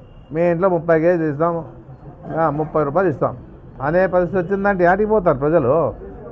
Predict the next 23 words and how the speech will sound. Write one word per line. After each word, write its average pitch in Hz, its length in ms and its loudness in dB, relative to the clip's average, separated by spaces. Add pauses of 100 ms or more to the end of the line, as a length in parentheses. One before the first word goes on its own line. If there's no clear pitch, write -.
(180)
ఇప్పుడు 113 280 -8
నేను 147 60 -2
ఏం 170 300 0
చెప్తే, 196 600 0 (540)
నా 135 200 -2
గతంలో 160 420 2
కూడా 202 160 0
చెప్పిన, 175 400 0 (120)
ఆ 123 100 0
బియ్యాన్ని 175 600 0
మా 156 180 0
ఇంట్లో 190 220 2
వాళ్ళు 196 160 2
కూడా 190 520 4 (520)
ఎవరైనా 185 760 4 (480)
ఏం 180 240 -2
చేస్తామంటే 170 920 0 (480)
ఉప్మానో, 170 800 -2
ఇది 139 260 0
సారీ 143 400 0 (460)
దోశ, 170 320 4 (500)
ఇడ్లీలో 180 340 0
వేసుకుంటాం. 170 520 2